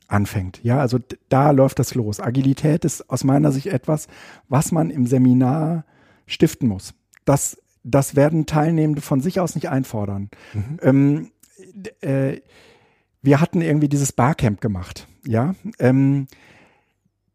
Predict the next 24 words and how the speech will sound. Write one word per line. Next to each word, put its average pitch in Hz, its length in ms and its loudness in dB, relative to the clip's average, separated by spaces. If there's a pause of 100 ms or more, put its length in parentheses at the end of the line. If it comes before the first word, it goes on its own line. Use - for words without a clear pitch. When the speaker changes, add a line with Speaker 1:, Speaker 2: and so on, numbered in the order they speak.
(800)
Speaker 1:
das, - 540 -2 (1080)
das 139 240 2
ist, 175 100 2
sagen 170 160 2
wir 165 80 2
mal, 143 400 4 (160)
ein 123 140 0
guter 190 340 0
Anfang. 104 400 -2 (200)
Aber 131 260 2
was 113 140 2
das - 180 -4
Barcamp 160 480 0 (460)
im 127 140 4
Gegensatz 147 440 2
zu - 120 -4
agili-, 127 380 -2 (240)
zu - 160 -2
einer 123 260 2
agilen 156 340 2
Didaktik 160 560 -2
falsch - 440 -2
macht, 120 280 -2
ist, - 360 -4